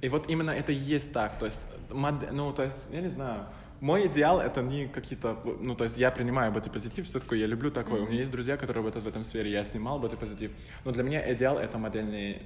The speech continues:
Speaker 1: то есть это моё мнение об этом. То есть модели всегда будут модели.
Speaker 2: Но ты всё равно вот чувствуешь, что вот этот вот бодипозитив,
Speaker 1: Тенденция, она пошла.
Speaker 2: он такой чуть-чуть, знаешь, как кусок от тебя поджирает и пытается вот, э, знаешь.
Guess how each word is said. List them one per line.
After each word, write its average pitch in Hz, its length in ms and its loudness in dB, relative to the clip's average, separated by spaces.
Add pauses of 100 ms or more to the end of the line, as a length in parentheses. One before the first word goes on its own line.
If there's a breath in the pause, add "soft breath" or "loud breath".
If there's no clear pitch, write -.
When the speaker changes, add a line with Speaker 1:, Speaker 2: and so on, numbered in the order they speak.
(180)
Speaker 1:
то 120 60 -2
есть 110 160 -4
это - 140 -4
моё 123 280 -2 (220)
мнение 104 380 -4
об 101 80 -4
этом. 101 180 -6
То 110 60 -6
есть 107 80 -6
модели 117 260 0
всегда 110 260 -2
будут 110 220 -4
модели. 98 380 -6 (840 loud breath)
Speaker 2:
Но 247 80 -6
ты 277 120 -6
всё 294 160 -4
равно 294 220 -2
вот 254 160 -4
чувствуешь, 349 420 0
что 247 220 0
вот 233 120 -4
этот 233 220 -4
вот 202 160 -6
бодипозитив, 196 320 -8
Speaker 1:
Тенденция, 160 480 6
она 135 140 4
пошла. 127 500 2
Speaker 2:
он 233 100 0
такой 233 280 0 (240)
чуть-чуть, 226 340 -8
знаешь, 220 260 -2
как 202 140 -8 (100)
кусок 208 380 -4
от 190 100 -8
тебя 185 240 -4
поджирает 196 720 -2
и 196 40 -4
пытается 190 580 -4
вот, 175 180 -6 (160)
э, 165 300 -10
знаешь. 175 460 -8